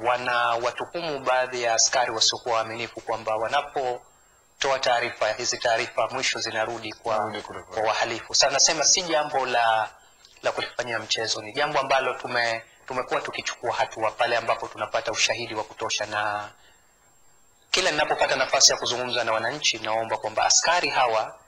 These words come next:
Speaker 1: askari ambaye ni askari halali wa jeshi la polisi, anayo namba hapa kwenye kifua.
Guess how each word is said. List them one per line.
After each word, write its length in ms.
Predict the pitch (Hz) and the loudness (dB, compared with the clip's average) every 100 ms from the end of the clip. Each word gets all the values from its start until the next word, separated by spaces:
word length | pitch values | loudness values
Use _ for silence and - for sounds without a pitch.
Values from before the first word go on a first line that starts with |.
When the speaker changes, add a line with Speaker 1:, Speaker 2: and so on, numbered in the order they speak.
| - | 0
Speaker 1:
askari 380 | - - 151 139 | 2 4 4 2
ambaye 340 | 131 135 131 | 2 0 0
ni 340 | 120 117 113 - | -4 -8 -10 -6
askari 400 | - - 139 127 | 0 2 4 0
halali 400 | 117 123 127 123 113 | 0 0 2 2 -2
wa 80 | |
jeshi 260 | 113 113 117 | 0 0 2
la 60 | 113 | -2
polisi, 400 | 117 117 - 113 | -4 0 2 2
anayo 320 | 123 127 120 | 2 2 2
namba 300 | 123 120 107 | 0 2 2
hapa 200 | 113 110 | 2 0
kwenye 200 | 226 104 | -4 -8
kifua. 500 | - - - 185 | -2 0 0 0